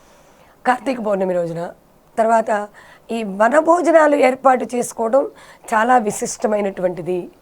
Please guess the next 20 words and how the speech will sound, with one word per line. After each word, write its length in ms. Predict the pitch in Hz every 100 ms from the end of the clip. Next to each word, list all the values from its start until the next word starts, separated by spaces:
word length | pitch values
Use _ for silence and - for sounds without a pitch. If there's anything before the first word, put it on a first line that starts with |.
| _ - - _ 247
ఈ 80 | 247
మాసంలో 440 | 240 240 294 294
వనభోజనానికి 680 | 240 226 247 269 254 247 -
తప్పకుండా 520 | 214 - 269 330 339
వెళ్ళాలి. 480 | 233 202 240 196 165 _ _ _ _ _ _ - -
వనభోజనం 500 | 240 247 285 277 269
చేసినా 420 | 254 - 247 240
"ఏం 160 | 247 247
వెళ్తాంలే, 500 | 254 254 247 247 240
మనం 260 | 233 226 220
తినేవేగా 480 | 233 254 247 240
పదార్థాలు" 540 | 247 226 240 226 233 226 - - - -
అనుకోకూడదు. 640 | 233 269 277 262 254 - - - - -
ఆ 60 |
వనభోజనాలను 1000 | 233 240 262 320 277 277 277 262 254 247
కూడా 360 | 247 247 294 302 - - - -
శాస్త్ర 460 | - 247 294 - 320
విరుద్ధంగా 720 | 262 247 226 247 254 294 311 - 220
మనం 220 | 226 220 226
చేయకూడదు. 480 | 214 196 180 160